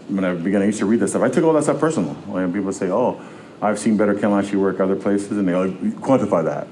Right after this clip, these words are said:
right? Like, you know, they would just say stuff. They would just talk out of sake of talking. And if people who don't know how, how hard it is to work in comics, I can't take their opinions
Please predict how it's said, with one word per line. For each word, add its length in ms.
right? 180
Like, 140
you 40
know, 220
they 100
would 140
just 160
say 160
stuff. 240
They 100
would 120
just 180
talk 300
out 160
of 80
sake 160
of 80
talking. 340
And 100
if 100
people 140
who 80
don't 160
know 160
how, 240
how 140
hard 320
it 20
is 100
to 100
work 200
in 60
comics, 460
I 40
can't 240
take 200
their 160
opinions 680